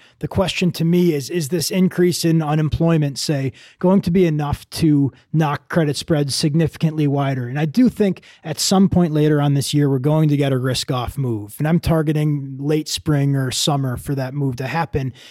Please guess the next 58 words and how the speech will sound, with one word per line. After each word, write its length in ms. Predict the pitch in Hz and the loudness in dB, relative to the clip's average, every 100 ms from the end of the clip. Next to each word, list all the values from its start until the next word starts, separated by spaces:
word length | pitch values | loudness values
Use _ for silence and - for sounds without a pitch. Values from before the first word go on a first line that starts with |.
| - _ | -20 _
and 180 | 165 165 | -2 0
that's 320 | 165 - - | 0 -4 -2
going 260 | 180 165 147 | 0 0 2
to 340 | 165 160 156 151 | 4 4 4 0
present, 400 | 175 151 156 143 | 0 2 2 0
I 120 | 165 | -2
think, 260 | 151 170 - | -2 -2 0
probably 480 | 170 165 160 170 156 | 0 0 2 4 4
a, 20 | |
a 220 | 143 160 | 0 -2
decent 420 | 135 151 - 143 | 0 0 0 -4
buying 320 | 143 135 151 | -4 -2 0
opportunity 560 | 147 131 135 143 139 131 | -2 -2 -4 -2 -2 -2
for 180 | - 135 | -2 -2
investors. 540 | 131 135 123 - 123 | -2 -2 -4 -6 -10
And 80 | 127 | -10
so 140 | - | -6
I 160 | 147 139 - - - | -4 -4 -8 -20 -12
agree 240 | 165 151 226 | -4 2 4
with 180 | 214 | 4
your 80 | 185 | 0
sentiment 480 | - 175 - 175 147 | 2 0 2 0 0
that 340 | 156 147 - _ | -2 -2 -10 _
particularly 540 | 160 220 190 185 165 | -2 0 4 4 4
if 120 | 156 | 2
you're 100 | 156 | 0
an 60 | 151 | 2
investor 420 | 143 139 143 - 156 | 2 0 -4 0 0
with 160 | 139 | 0
a 20 | |
longer 400 | 139 135 147 147 | -2 0 2 0
time 320 | 143 - 143 147 | -2 -2 0 2
horizon, 560 | 135 127 117 113 117 - - - - _ _ 165 | 0 0 -2 -4 -8 -10 -20 -20 -20 _ _ 2
moving 300 | 196 185 175 | 4 4 0
up 220 | 165 - | -2 0
in 100 | 156 | -2
credit 400 | - 156 143 - | 2 2 2 0
probably 420 | 160 160 151 156 | 0 2 4 4
makes 280 | 147 143 - | 4 0 -2
sense 320 | - 143 - | 0 0 -2
right 120 | 139 | -4
now 200 | 135 127 | -2 -2
in 80 | 131 | -2
anticipation 840 | 131 - 156 - - 151 139 147 | -4 -2 -2 0 -2 -2 0 -2
of 100 | 135 | 0
a 60 | 131 | 0
move 320 | 131 160 143 | 2 2 2
like 200 | 139 123 | -4 -2
that. 200 | 143 127 | -2 0
And 160 | 160 170 | 0 2
timing 380 | 180 190 190 | 2 4 4
is 100 | 180 | 4
going 240 | 143 165 160 | 2 2 2
to 80 | - | 0
be 140 | 165 | 2
very 260 | 147 147 139 | 2 2 0
key. 380 | - 165 127 | 0 0 0
So 340 | 117 - 147 | 0 0 2